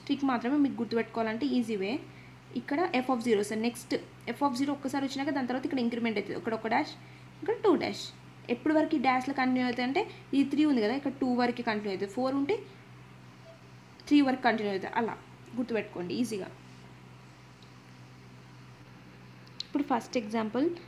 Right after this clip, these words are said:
Laplace transform of t into cos omega t. f of t, ఇప్పుడు మనకి ఇందులో f of t ఏంటి, ఇది కదా, f of t is equals to t into cos omega t.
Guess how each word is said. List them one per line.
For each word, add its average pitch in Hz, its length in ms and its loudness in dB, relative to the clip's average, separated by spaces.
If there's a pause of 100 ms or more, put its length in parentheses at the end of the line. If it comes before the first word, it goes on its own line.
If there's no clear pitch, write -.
(220)
Laplace 254 400 4
transform 240 420 0 (100)
of 269 80 -6 (120)
t 285 40 6 (880)
into 247 180 6 (120)
cos 262 260 6 (340)
omega 240 320 6 (120)
t. 214 80 -2 (2500)
f - 120 -2
of 269 180 -2
t, 285 100 6 (300)
ఇప్పుడు 269 220 0
మనకి 269 220 0
ఇందులో 269 200 4 (100)
f - 120 -2
of 254 140 -4
t 269 180 2
ఏంటి, 262 140 2 (100)
ఇది 247 160 0
కదా, 208 140 -2 (800)
f - 120 -2
of 262 40 0 (100)
t 277 160 6
is 254 100 -2
equals 240 240 2
to 294 60 2 (100)
t 247 100 2 (880)
into 240 200 6 (140)
cos 233 220 4 (140)
omega 226 300 4 (100)
t. - 120 0